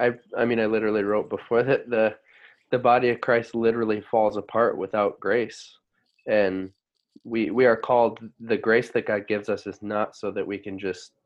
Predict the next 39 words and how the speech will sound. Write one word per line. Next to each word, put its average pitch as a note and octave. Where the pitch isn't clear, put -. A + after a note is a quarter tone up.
sit -
in G#2
a F#2+
room F#2+
and G2
wait G2
for G2
him F#2+
to -
come F#2+
back F2+
or G2+
wait G2+
for -
us F#2
to F2
be F#2+
dead F#2
so F#2+
we F2+
can F2+
go F2
to F2
heaven. F2+
I G#2
mean, G2+
even A2
the G2
concept A2
of G2+
eternal G2+
life G2
is F2
that F#2
it G#2+
actually G#2+
has F#2+
already G2+
begun. F#2